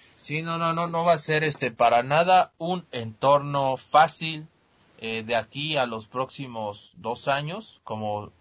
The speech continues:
tú ya lo habías, este, dicho o lo has comentado, doctor. Y bueno, para los que tampoco ha sido un, <laughs> para los que no han sido tiempos fáciles, pues bueno,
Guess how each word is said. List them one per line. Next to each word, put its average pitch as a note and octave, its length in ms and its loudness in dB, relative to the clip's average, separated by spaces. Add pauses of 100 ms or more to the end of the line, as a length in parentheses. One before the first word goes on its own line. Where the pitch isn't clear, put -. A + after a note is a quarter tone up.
(200)
tú B2+ 140 -6
ya B2+ 140 2
lo A#2+ 80 2
habías, A#2+ 380 0
este, F#2+ 800 -10
dicho D#3 400 -2
o A2 240 -2
lo A2 100 0
has A#2 100 -2
comentado, B2 640 0
doctor. C3 420 0 (380)
Y D#3+ 140 2
bueno, C4 260 6
para G3+ 180 6
los F3 160 0
que F3 140 -4
tampoco F#3 380 -2
ha C4+ 60 2
sido C4 280 0
un, G#3 180 -6 (220)
<laughs> D3+ 240 -6
para C#3+ 180 6
los D3 160 -2
que D#3+ 120 -6
no F3 80 -2
han G#3+ 80 -6
sido G#3 240 -4
tiempos G3+ 360 -6
fáciles, F#3 380 0
pues D3 140 -14
bueno, D#3+ 300 -8